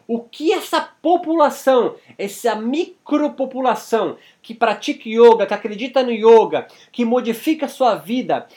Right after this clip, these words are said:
pela, pelas experiências que o yoga promove, da meditação, dos asanas, que eles se modificam a partir das palavras doutrinais do yoga. O que que eles estão buscando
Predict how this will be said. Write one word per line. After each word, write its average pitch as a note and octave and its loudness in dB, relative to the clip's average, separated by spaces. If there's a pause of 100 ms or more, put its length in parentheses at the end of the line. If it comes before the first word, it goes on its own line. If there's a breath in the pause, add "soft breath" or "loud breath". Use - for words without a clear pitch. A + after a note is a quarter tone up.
(240 loud breath)
pela, A3 2 (240 soft breath)
pelas A#3 4
experiências B3 -2
que A#3 -8
o B3 2
yoga A#3+ 2
promove, G3+ 0 (160 soft breath)
da F#3 0
meditação, F#3 -6
dos C#3+ -10
asanas, F3+ -2 (420 loud breath)
que B3+ -4
eles B3+ 0
se C4+ -4
modificam B3+ 0
a A#3+ 0
partir A3+ 0
das A3+ -2
palavras G#3 0
doutrinais G#3 -4
do F#3+ -14
yoga. F#3+ 0 (880 soft breath)
O A#3+ -4 (160)
que F#4 -8
que - -4
eles D4+ -2
estão C#4 0
buscando E3+ -4